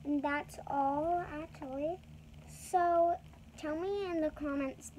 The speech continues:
down below, subscribe, please. Just tell me on the comment, comments down below if you think I deserve a hamster and if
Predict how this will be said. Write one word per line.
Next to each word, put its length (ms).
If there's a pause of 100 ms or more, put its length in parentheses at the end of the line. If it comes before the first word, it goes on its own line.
(200)
down 300
below, 560 (280)
subscribe, 1040 (360)
please. 960 (760)
Just 240
tell 160
me 180
on 140
the 100
comment, 500 (2500)
comments 400
down 340
below 640 (300)
if 180 (220)
you 240
think 300 (720)
I 100
deserve 400
a 80
hamster 520
and 380
if 80